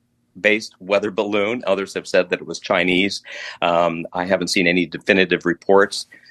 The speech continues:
They did state, however, that there have been previous balloon platforms that have gone across the United States, um,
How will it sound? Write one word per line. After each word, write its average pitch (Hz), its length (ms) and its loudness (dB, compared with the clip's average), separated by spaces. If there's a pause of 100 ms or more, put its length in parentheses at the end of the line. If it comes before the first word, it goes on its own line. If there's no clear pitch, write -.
(140)
They 113 160 4
did 151 380 2
state, 92 360 0
however, 90 520 -2
that 101 180 -4
there 101 140 -4
have 101 340 -6
been 92 400 -2
previous 131 800 -2 (200)
balloon 90 380 2
platforms 90 720 0
that 92 140 2
have 92 160 -6
gone 92 440 4
across 95 520 4
the - 80 -2
United 87 400 2
States, 87 500 0 (420)
um, 90 600 0